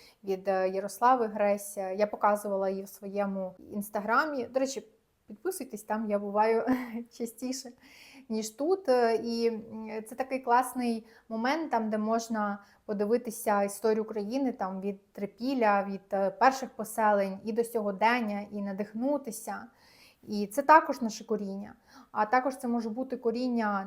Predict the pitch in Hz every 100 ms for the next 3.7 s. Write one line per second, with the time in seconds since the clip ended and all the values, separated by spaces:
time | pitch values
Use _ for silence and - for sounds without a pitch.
0 | 202 208 - 196 208 202 202 226 - 269
1 | 285 294 254 202 202 202 - 269 269 -
2 | 202 208 214 202 202 196 214 208 202 196
3 | 208 196 214 208 233 285 285